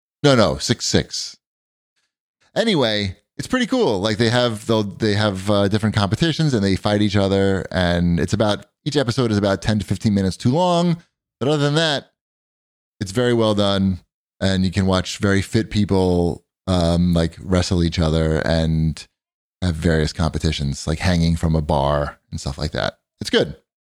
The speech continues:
It's probably a lot of people watching it. We also finished watching Irma Vep on H B O. It was very good, but it's not Shanna Fan approved.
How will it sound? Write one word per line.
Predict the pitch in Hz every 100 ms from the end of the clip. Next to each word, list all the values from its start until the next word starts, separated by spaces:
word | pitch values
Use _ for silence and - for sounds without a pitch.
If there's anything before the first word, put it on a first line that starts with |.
| _ _ _ _ _ -
It's | - _ -
probably | 123
a |
lot | 104
of | 98
people | 95
watching | 82 73 69
it. | - _ - - -
We | 127
also | 156 170
finished | 175 175 156
watching | 139 135 123 123
Irma | 120 113
Vep | 98 104 -
on | 95
H | 98 -
B | 98
O. | 92 95
It |
was | 87
very | 85 85
good, | 85 85 80 80 _ _ _
but | 82 76 - - _ - - _ _ _ - - - - _ _ _
it's | 85 -
not | 101 95 92
Shanna | - 98 87
Fan | 82 87
approved. | 76 87 69 60